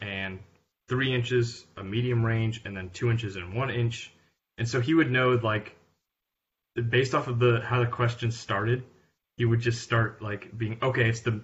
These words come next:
it's gonna be s-, be C, the middle answer, the one with the ranges closest together."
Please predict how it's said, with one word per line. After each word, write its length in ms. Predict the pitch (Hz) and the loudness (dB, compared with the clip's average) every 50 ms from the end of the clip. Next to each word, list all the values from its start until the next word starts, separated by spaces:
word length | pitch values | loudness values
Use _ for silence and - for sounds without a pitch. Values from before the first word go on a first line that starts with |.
| - _ - | -8 _ -12
it's 140 | 120 117 | -12 -6
gonna 160 | - 131 120 107 | -2 0 0 0
be 100 | 110 101 | 0 -4
s-, 180 | - - - - - - 107 - | -6 -8 -14 -14 -18 -18 -6 -2
be 160 | 117 120 117 | -2 -2 -2
C, 400 | - - - 123 110 95 87 90 | -4 -2 0 0 0 0 -2 -6
the 80 | - 95 | -8 -8
middle 340 | 95 95 107 107 104 - - | -4 -4 -2 -2 -2 -4 -6
answer, 400 | 95 92 90 - - 85 82 80 | -6 -8 -8 -8 -10 -12 -10 -8
the 120 | 90 90 | -8 -8
one 280 | 92 98 104 101 95 95 | -6 -6 -6 -6 -6 -6
with 140 | 95 90 - - _ | -8 -8 -10 -10 _
the 200 | 95 92 90 92 - | -8 -6 -6 -8 -8
ranges 380 | - 92 98 101 95 95 92 90 | -6 -6 -4 -4 -6 -6 -8 -8
closest 540 | - - - 101 92 - - 90 - - - | -10 -8 -8 -8 -8 -8 -10 -12 -12 -12 -12
together." 320 | - 85 85 85 85 82 | -10 -8 -6 -6 -6 -8